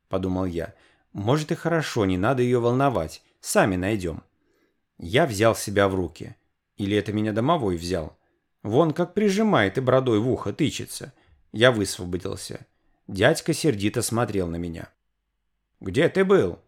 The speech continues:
«У Водяного». Дядька аж зафыркал от возмущения.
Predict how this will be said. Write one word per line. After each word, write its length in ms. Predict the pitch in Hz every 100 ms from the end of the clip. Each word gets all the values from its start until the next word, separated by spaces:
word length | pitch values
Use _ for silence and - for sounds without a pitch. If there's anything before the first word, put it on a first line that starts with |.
| _ _ _ -
«У 80 |
Водяного». 720 | 110 120 107 98 90 101 123 - _ _ _ _ _ _
Дядька 460 | - 107 104 - 107
аж 120 | 98
зафыркал 560 | 92 135 - 131 92 98
от 100 | 98
возмущения. 800 | 104 98 113 - 110 82 76